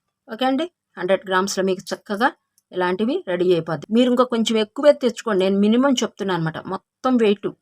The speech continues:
కరెక్ట్ వెయిట్ చెప్తున్నా మీకు. మీరు కొంచెం మరిన్ని ఎక్కువే తెచ్చుకోవాలి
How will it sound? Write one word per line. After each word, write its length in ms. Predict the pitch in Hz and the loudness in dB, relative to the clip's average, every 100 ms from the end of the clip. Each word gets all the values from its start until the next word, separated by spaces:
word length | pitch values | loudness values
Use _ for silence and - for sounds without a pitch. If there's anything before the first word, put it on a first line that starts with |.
| _ _ - | _ _ -10
కరెక్ట్ 380 | 196 _ _ 269 | -10 _ _ 2
వెయిట్ 200 | 240 185 - | 2 2 -6
చెప్తున్నా 340 | 165 165 160 151 | -10 -10 -8 -8
మీకు. 200 | 147 - _ _ _ _ | -12 -20 _ _ _ _
మీరు 140 | 202 190 | -8 -6
కొంచెం 200 | 196 202 185 | -6 -2 0
మరిన్ని 280 | 185 190 185 | 0 0 -2
ఎక్కువే 240 | 180 226 349 _ _ _ _ _ _ - | -2 -2 -2 _ _ _ _ _ _ -8
తెచ్చుకోవాలి 540 | 196 - 202 160 | -8 -4 -2 -2